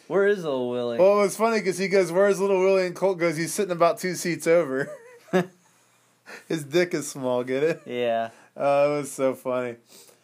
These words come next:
Speaker 2: I thoroughly enjoyed that, uh, him on commentary that first night. How long has it been? Why don't
Speaker 1: Ten,
Speaker 2: you do a, uh, wait,
Speaker 1: ten,
Speaker 2: hold
Speaker 1: eleven
Speaker 2: on.
Speaker 1: minutes.
Speaker 2: Do, like, a minute, um, wait, no. Hold on. One, two,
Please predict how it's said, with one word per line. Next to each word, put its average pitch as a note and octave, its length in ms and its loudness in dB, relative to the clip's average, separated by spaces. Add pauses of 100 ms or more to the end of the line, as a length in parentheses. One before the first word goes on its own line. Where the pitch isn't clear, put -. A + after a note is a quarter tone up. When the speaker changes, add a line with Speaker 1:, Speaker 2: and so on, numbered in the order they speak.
(200)
Speaker 2:
I C#3 100 -4
thoroughly F3+ 480 2
enjoyed D3+ 360 0
that, C#3+ 220 0
uh, B2+ 220 0
him C#3 340 -4
on C3+ 160 -2
commentary C3 540 0
that B2 180 -4
first B2 280 -10
night. A#2+ 300 -6 (480)
How - 140 0
long C#4 200 4
has G#3 100 0
it E3 120 -6
been? C#3 320 2 (360)
Why F3 120 -2
don't G#3 100 0
Speaker 1:
Ten, G#3+ 80 -6
Speaker 2:
you G3+ 100 -4
do F#3 200 2
a, C#3 320 0
uh, B2 60 -10
wait, C#3+ 140 -4
Speaker 1:
ten, C3 80 -2
Speaker 2:
hold C3 140 -2
Speaker 1:
eleven A#2+ 240 -4
Speaker 2:
on. A#2 40 -10
Speaker 1:
minutes. A#2+ 400 -8
Speaker 2:
Do, E3+ 120 -2
like, G3 160 0
a E3 80 -2
minute, C#3+ 260 -6
um, B2+ 260 -6
wait, B2+ 240 -6
no. A#2+ 260 -8 (840)
Hold C3 180 -14
on. A#2+ 180 -10 (760)
One, C#3+ 640 -2 (680)
two, C3+ 580 -2